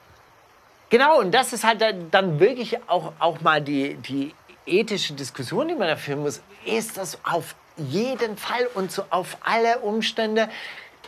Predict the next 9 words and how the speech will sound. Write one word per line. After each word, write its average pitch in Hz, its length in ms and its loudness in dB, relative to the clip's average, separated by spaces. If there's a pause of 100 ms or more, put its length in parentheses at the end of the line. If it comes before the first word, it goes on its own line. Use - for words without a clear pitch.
(840)
muss 214 480 2
ich 202 160 -4
Technologie 190 560 -2
so 170 320 0
weit 190 320 2
ausreizen, 185 680 0
dass 170 220 -2
es 165 200 -6
halt 160 220 -2